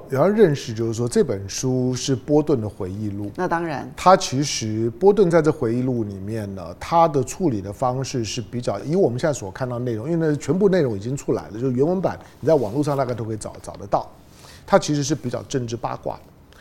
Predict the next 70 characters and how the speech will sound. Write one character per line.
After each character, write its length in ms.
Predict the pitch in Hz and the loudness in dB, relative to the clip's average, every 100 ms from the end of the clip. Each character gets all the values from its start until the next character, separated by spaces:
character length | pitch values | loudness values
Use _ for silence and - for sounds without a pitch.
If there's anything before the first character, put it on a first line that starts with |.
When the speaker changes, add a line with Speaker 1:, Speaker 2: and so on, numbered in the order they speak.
| - | -2
Speaker 1:
他 140 | - | 2
不 120 | 190 151 | 2 2
是 160 | 180 | 0
在 200 | 151 160 | 4 4
认 240 | 143 156 139 | 4 2 2
真 120 | 143 | 0
的 80 | 135 | 0
想 160 | 110 | -4
要 60 | 104 | -6
抛 320 | - 160 165 | 0 2 2
出 180 | - 165 | 0 -4
一 60 | |
些 100 | 135 | -4
他 140 | 143 139 | -4 -2
的 100 | 123 | -2
想 320 | - 95 107 | -4 -8 -8
法 200 | 117 90 | -8 -8
去 100 | - | -4
跟 160 | 131 131 | -2 -2
你 80 | |
讨 240 | 131 - 92 | -4 -6 -6
论 180 | 113 113 | -6 -2
战 200 | 196 143 | 0 0
略 80 | 113 | 0
问-， 200 | 101 104 101 | -4 -4 -6
问 160 | 98 | -8
题、 100 | 92 | -8
策 220 | 95 156 | -6 -2
略 100 | 120 | -2
问-， 180 | 107 107 - - | -2 -6 -8 -16
他 160 | - 160 | 0 2
在， 220 | 151 151 | 4 4
他 180 | - 175 | 2 -2
在 100 | 175 | 0
爆 380 | - 269 170 95 | 4 4 4 0
料。 260 | 107 104 - - - - - | -2 -4 -8 -20 -20 -20 -8
你 80 | - | 0
可 60 | 202 | 4
以 40 | |
讲 140 | 233 156 | 6 6
波 220 | 233 240 | 4 4
顿 100 | 233 | 2
就 80 | 190 | 0
在 100 | 175 | -2
爆 300 | - 226 101 | 2 2 2
料， 200 | 90 95 - - - - | -2 -10 -12 -20 -20 0
所 160 | 247 | 4
以 40 | 226 | 6
那 140 | 277 214 | 6 6
种， 120 | 165 | 4
那 100 | 262 | 4
种 160 | 196 131 | 4 4
的 80 | 139 | 0
写 180 | - | 0
作 200 | 104 156 | 2 4
的 40 | 135 | 4
方 280 | - 151 156 | 4 2 2
式 120 | 147 | 0
跟 220 | 165 214 | 2 4
爆 220 | 196 208 | 8 8
料， 180 | 185 160 | 8 6
以 100 | 143 | 4
及 140 | 135 | -2
在 160 | 175 226 | 4 4
行 260 | - 156 190 | 4 2 2
文 160 | 196 196 | 2 2
走 200 | 120 107 | -2 -2
字 240 | - 190 | -2 0
时 160 | 139 127 | 0 2
候， 200 | 135 143 | 2 2